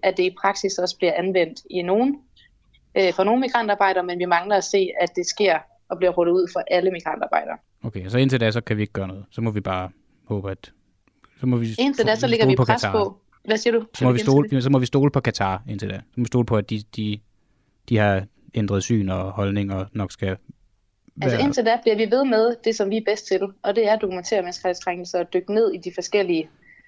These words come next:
Speaker 1: sektorer i Katar, hvor der er, øh, migrantarbejdere, der arbejder,
Speaker 2: Okay.
Speaker 1: og snakker med dem og finder ud af, hvordan er jeres forhold.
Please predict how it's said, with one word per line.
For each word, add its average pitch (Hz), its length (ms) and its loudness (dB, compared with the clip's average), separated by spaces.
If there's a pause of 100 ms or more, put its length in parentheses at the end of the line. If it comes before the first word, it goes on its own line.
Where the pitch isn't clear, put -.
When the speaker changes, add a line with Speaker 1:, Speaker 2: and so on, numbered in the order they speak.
(160)
Speaker 1:
sektorer 202 500 2
i 196 40 0
Katar, 180 420 0
hvor 185 120 0
der 165 100 -2
er, 165 220 2 (460)
øh, 175 240 -2
migrantarbejdere, 160 560 -4
der 156 60 -2
arbejder, 165 360 -4 (280)
Speaker 2:
Okay. 104 160 -6
Speaker 1:
og 170 240 0 (420)
snakker 196 300 -2
med 185 100 -4
dem 185 220 0
og 185 100 -6
finder 190 220 0
ud 190 80 4
af, 170 220 2
hvordan 180 440 0 (340)
er 185 100 4
jeres 170 280 2
forhold. 170 400 -2